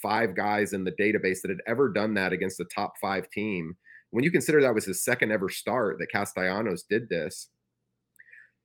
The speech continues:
there's a chance that Boston College is who we thought they were at the beginning of the season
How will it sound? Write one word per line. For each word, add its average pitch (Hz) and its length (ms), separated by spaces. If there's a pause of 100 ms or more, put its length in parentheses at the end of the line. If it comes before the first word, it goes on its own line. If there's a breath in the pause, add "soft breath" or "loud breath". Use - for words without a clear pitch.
(160)
there's 160 160
a 156 80
chance - 640
that 135 300 (720)
Boston 123 380
College 123 320
is 123 320
who 120 400
we 113 140
thought 113 260
they 131 80
were 135 420
at 107 120
the 101 80
beginning 113 340
of 104 80
the 90 80
season 180 480